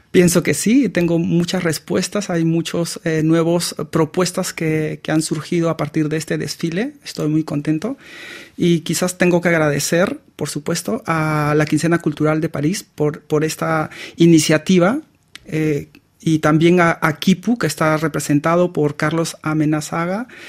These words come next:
que es el director, eh, la direc-, la directora general Ana Lucía Carvajal y la dirección artística de,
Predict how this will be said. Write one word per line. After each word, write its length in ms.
que 80
es 100
el 80
director, 720
eh, 500
la 140
direc-, 440
la 200
directora 580
general 520
Ana 180
Lucía 320
Carvajal 640
y 100
la 140
dirección 340
artística 580
de, 200